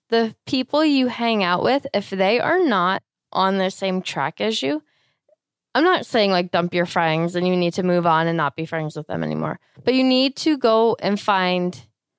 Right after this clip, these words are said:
new friends that have the same goal that you can hang out with on Friday night. If you have, you know, one or two friends who are also trying to pay off their debt, or maybe you don't even have the same money goal. Maybe you're paying off your debt and then this person is saving for a down payment for a car.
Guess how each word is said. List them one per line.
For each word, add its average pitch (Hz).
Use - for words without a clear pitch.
new 220
friends 175
that 180
have 190
the 190
same 170
goal 156
that 170
you 196
can 208
hang 240
out 269
with 254
on 233
Friday 190
night. 180
If 208
you 254
have, 262
you 214
know, 208
one 214
or 214
two 233
friends 220
who 233
are 226
also 302
trying 262
to 240
pay 226
off 202
their 190
debt, 160
or 214
maybe 392
you 320
don't 262
even 233
have 208
the 165
same 170
money 156
goal. 156
Maybe 240
you're 262
paying 254
off 220
your 214
debt 196
and 185
then 180
this 226
person 208
is 190
saving 202
for 185
a 175
down 170
payment 175
for 147
a 156
car. -